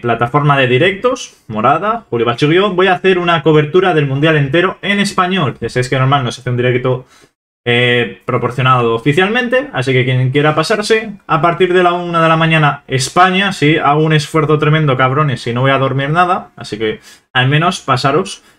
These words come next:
a ver cómo, cómo es el Mundial. Haré cobertura al Duel Links, haré cobertura al Master Duel, al T C G, a los tres.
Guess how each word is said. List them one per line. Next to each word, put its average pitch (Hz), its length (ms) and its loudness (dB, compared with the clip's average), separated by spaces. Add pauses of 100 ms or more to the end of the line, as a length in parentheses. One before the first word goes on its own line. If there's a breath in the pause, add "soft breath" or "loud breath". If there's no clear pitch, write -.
(180 soft breath)
a - 120 -2
ver 117 240 -2
cómo, 123 560 2
cómo 123 160 0
es 123 100 -2
el 117 80 0
Mundial. 135 460 0 (360)
Haré 180 220 0
cobertura 208 480 2
al 143 300 0
Duel 135 240 0
Links, 117 320 -4
haré 143 160 2
cobertura 156 420 2
al 135 160 0
Master 123 340 -2
Duel, 117 340 0
al 117 120 -4
T 139 120 0
C 131 100 -2
G, 135 300 -2
a 165 80 2
los 170 180 0
tres. 208 420 0